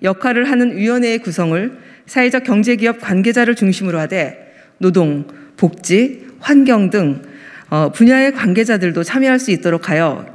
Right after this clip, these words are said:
경제적 연대를 촉진할 수 있도록 하는 내용을 담고 있습니다. 사회 문제 해결을 목적으로 활동하고 있는 사회적 경제 기업이 성장, 발전할 수 있도록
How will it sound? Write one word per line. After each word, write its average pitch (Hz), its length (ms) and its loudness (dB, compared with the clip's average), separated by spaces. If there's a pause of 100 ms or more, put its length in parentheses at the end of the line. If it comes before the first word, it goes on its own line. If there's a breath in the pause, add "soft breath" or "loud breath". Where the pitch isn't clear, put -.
경제적 226 640 2
연대를 180 480 0
촉진할 254 380 0
수 247 120 -4
있도록 185 320 -6
하는 208 200 -4
내용을 165 340 -2
담고 165 340 -6
있습니다. 139 600 -6 (1080 loud breath)
사회 294 240 0
문제 269 320 4
해결을 269 320 2
목적으로 240 460 2
활동하고 240 480 0
있는 202 340 0
사회적 226 380 -2
경제 190 340 0
기업이 185 520 -2 (440 loud breath)
성장, 196 640 -2 (140)
발전할 196 480 -2
수 185 120 -6
있도록 170 460 -4